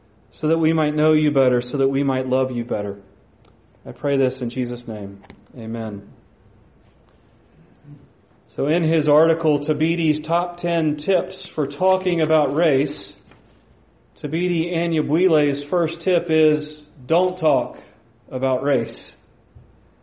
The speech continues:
Now, I know I'm breaking his first tip right out of the box, but not really, according to the rest of the article. Um, our, our modern idea of race as a biological category is one that really has no basis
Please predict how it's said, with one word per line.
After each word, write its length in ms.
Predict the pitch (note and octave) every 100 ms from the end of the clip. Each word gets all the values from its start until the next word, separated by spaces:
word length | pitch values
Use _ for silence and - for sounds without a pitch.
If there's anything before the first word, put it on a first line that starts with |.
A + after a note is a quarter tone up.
| _ _ _ _
Now, 120 | C3+
I 100 | C3+
know 160 | D3 C#3+
I'm 160 | D3 C#3+
breaking 380 | D3 D3+ D#3
his 160 | D3+ C#3
first 260 | E3+ D3 -
tip 260 | F#3 E3
right 160 | D#3+ D#3
out 60 |
of 40 | D3
the 40 |
box, 480 | C#3 E3+ F3 F3 - -
but 340 | D3+ D3 -
not 300 | D3+ D#3 D3
really, 360 | D3 D3+ D3+ C#3
according 380 | - D3+ C#3+ C#3
to 80 |
the 80 | C3+
rest 280 | C3+ C#3+ -
of 40 |
the 120 | C3+ C3+
article. 560 | C#3 C#3 C#3+ C#3 - - - _ _ _ _ -
Um, 160 | C#3 D3+
our, 260 | D#3+ E3+ E3+
our 200 | D#3+ D3+
modern 520 | D3 D3+ F3+ F#3 F3
idea 400 | E3 D#3 D#3+ E3
of 120 | C3+
race 500 | C#3 D3+ F3 E3+ -
as 140 | D#3 C#3
a 60 |
biological 640 | C#3+ D#3 D#3 D#3 D3+ - B2+
category 640 | D#3 E3 D3+ E3 E3+ D3
is 120 | B2+
one 300 | D3 E3+ E3
that 140 | C#3+
really 280 | C#3+ E3+ F3
has 580 | D3 E3 D#3+ D3 C#3 -
no 280 | D3+ D3+ E3+
basis 800 | C#3+ D#3 - F3+ E3+ - -